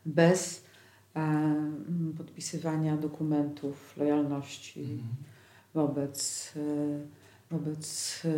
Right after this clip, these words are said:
Speaker 1: no, reżimu, wtedy na pewno można tak powiedzieć. No i mija kilka tygodni, bo jechaliśmy, my jesteśmy wszyscy bladzi, tacy, <laughs> siedzieli w domach.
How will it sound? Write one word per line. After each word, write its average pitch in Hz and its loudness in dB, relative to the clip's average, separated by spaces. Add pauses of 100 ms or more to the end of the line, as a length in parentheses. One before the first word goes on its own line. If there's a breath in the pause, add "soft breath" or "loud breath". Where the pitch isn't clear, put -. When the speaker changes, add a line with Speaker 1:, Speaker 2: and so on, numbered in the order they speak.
(1000)
Speaker 1:
no, 220 10
reżimu, 277 12
wtedy 151 -2
na 147 0
pewno 147 -6
można 139 -10
tak 139 -14
powiedzieć. 147 -10 (1300 soft breath)
No 294 12
i 302 10
mija 320 12
kilka 240 10
tygodni, 170 8
bo 165 0
jechaliśmy, 160 0
my 156 10
jesteśmy 151 6
wszyscy - -8
bladzi, 135 4
tacy, - -4
<laughs> - -4
siedzieli 170 4
w 156 -4
domach. 165 4